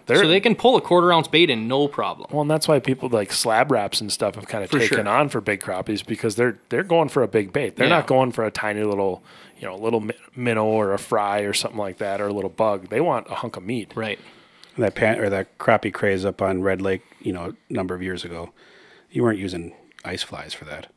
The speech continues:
Speaker 1: No.
Speaker 2: No,
Speaker 1: No.
Speaker 2: most of
Speaker 1: No.
Speaker 2: the guys I know, they said if you could find small shiners, that was the best thing you could use.
Speaker 1: Well, that's probably their forage. They
Speaker 2: Right.
Speaker 1: can't get that big
Speaker 2: Exactly.
Speaker 1: eating,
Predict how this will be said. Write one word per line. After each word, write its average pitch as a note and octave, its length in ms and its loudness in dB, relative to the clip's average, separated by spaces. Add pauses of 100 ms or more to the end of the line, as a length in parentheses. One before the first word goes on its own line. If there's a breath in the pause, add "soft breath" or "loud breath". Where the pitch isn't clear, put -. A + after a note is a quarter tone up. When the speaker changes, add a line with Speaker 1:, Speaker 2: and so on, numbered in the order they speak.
Speaker 1:
No. - 320 -6
Speaker 2:
No, F3+ 300 2
Speaker 1:
No. - 80 0
Speaker 2:
most G3 160 6
of C3+ 80 4
Speaker 1:
No. A3+ 40 4
Speaker 2:
the - 20 -
guys G3 200 4
I E3 160 2
know, G3+ 160 2
they C#3+ 160 4
said D3 180 2
if C3+ 120 -2
you F3 80 0
could F3+ 120 -4
find D#3 280 0
small D3 240 0
shiners, C3+ 480 -2
that D3 120 2
was C#3+ 140 -2
the B2 80 -6
best - 380 -4
thing B2+ 140 -2
you B2+ 100 -2
could C3+ 120 -4
use. D#3 220 -2
Speaker 1:
Well, D3 60 4
that's E3+ 180 4
probably E3 240 4
their C#3+ 160 6
forage. D#3 460 -2
They B2 160 4
Speaker 2:
Right. C#3 100 2
Speaker 1:
can't D#3+ 220 2
get C#3+ 180 4
that B2+ 220 2
big D#3+ 140 6
Speaker 2:
Exactly. C3 340 0
Speaker 1:
eating, A2+ 300 -8